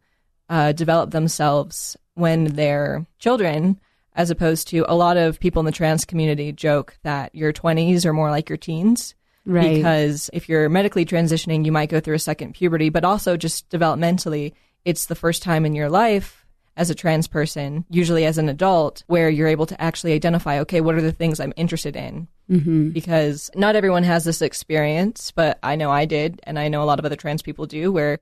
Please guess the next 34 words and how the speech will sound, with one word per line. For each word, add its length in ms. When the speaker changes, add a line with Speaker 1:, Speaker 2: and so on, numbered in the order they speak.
Speaker 1:
the 140
opposite 320
of 80
what 100
you 160
said, 300
where 200
you 580
pushed 320
against 380
feminine 400
things 460
to 360
assert 300
yourself. 480
A 80
lot 160
of 100
trans 320
people 580
have 100
this 160
kind 200
of 320
reactionary 680
experience 760
where 440
they 160
lean 420
into 800
what 200
they 120
were 120
assigned. 580